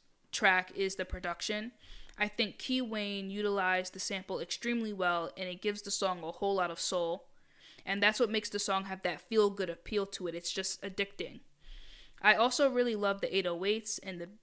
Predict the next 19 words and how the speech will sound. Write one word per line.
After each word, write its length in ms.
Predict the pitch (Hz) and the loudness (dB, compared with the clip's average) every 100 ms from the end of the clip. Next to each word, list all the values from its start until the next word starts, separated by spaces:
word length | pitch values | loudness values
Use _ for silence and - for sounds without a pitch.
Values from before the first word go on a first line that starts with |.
| _ - | _ 0
bass 360 | 202 214 226 - | 4 4 4 -4
because 400 | 202 - 185 180 | -8 -2 -2 -2
it 180 | 175 | -2
gives 220 | 202 185 - | -2 -4 -4
the 100 | 185 | -4
song 320 | 185 175 175 | -2 -4 -4
an 60 | |
incredible 540 | 165 165 190 175 170 170 | -10 -2 -2 -2 -8 -14
groove. 520 | 175 175 185 220 - - - - - _ - - | -8 -4 -2 -4 -10 -20 -20 -20 -20 _ -12 -4
I 100 | 214 | 0
also 300 | 202 247 277 | 2 2 2
think 260 | 269 240 220 | 2 0 4
adding 260 | 208 208 208 | 6 6 4
Ty 220 | - 196 | 0 2
Dolla 280 | 196 190 185 | 4 2 0
Sign 300 | - 180 175 | -2 -2 -2
to 120 | - | -4
the 80 | 269 | -4
track 420 | 269 202 185 185 | 0 4 4 2